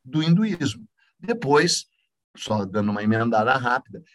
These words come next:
eu me apaixonei por astecas, maias e incas. Eu fui em todas as ruínas deles, em mil novecentos e setenta e oito, setenta e nove,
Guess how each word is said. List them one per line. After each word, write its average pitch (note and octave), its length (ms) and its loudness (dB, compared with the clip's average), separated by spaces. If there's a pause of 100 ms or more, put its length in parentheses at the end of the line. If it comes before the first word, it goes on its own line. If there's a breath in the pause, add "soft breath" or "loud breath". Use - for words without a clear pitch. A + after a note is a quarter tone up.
eu A#2+ 120 0
me C3+ 80 -2
apaixonei C3+ 600 -2
por G#2+ 320 -6
astecas, G#2+ 760 -2
maias A#2 520 0
e C3+ 60 -8
incas. B2 400 -4
Eu G2 120 -6
fui A2+ 200 -4
em A2 80 0
todas B2 380 -6
as A2 140 -6
ruínas A#2 460 -4
deles, B2 520 -2 (280 loud breath)
em F#2+ 100 -4
mil G#2+ 120 2
novecentos A2 260 -2
e A#2 40 -8
setenta A#2 320 -4
e B2+ 40 -4
oito, A#2 320 0
setenta A2+ 380 -6
e - 20 -8
nove, A#2 340 -2